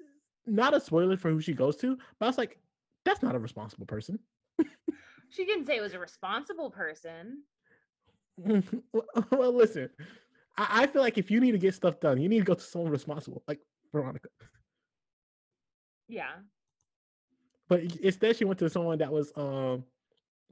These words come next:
Speaker 1: disgusting. But anyway. <laughs>
Speaker 2: Yeah. So, speaking
Speaker 1: But
Speaker 2: of
Speaker 1: back to Mona.
Speaker 2: disgusting, Hannah and Mona lost, uh, the horses because Hannah's horse bit her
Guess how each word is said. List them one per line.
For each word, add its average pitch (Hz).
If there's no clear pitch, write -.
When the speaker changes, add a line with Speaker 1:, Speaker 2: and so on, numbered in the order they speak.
Speaker 1:
disgusting. 139
But 220
anyway. 143
<laughs> -
Speaker 2:
Yeah. 156
So, 311
speaking 349
Speaker 1:
But 180
Speaker 2:
of 175
Speaker 1:
back 208
to 147
Mona. 131
Speaker 2:
disgusting, 180
Hannah 311
and 269
Mona 220
lost, 208
uh, 190
the 233
horses 175
because 180
Hannah's 294
horse 220
bit 208
her 196